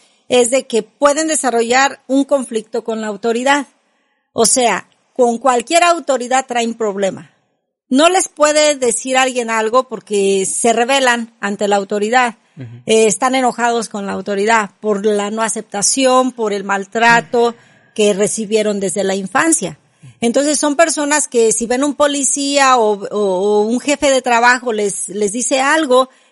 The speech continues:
Speaker 1: ya reaccionan con, ah, enojo, porque el enojo es la autoridad de la casa, no el, el, el, con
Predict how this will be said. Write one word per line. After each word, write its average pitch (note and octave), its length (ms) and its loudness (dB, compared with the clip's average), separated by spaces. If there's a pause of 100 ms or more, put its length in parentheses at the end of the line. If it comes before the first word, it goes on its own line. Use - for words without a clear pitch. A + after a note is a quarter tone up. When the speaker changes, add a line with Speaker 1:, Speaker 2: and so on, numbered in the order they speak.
Speaker 1:
ya B3 200 0
reaccionan C#4 760 -2
con, G3+ 280 -2
ah, G3 180 -4
enojo, A3 640 0
porque G3 600 -2
el G#3 100 -2
enojo A3+ 340 -2
es B3+ 80 -2
la C4 100 2
autoridad G#3 420 -2
de A3+ 80 2
la G#3+ 140 -2
casa, C4+ 380 0
no A3 360 0
el, C4+ 200 2
el, F#3 400 -4
el, F3+ 280 -2
con A3+ 200 0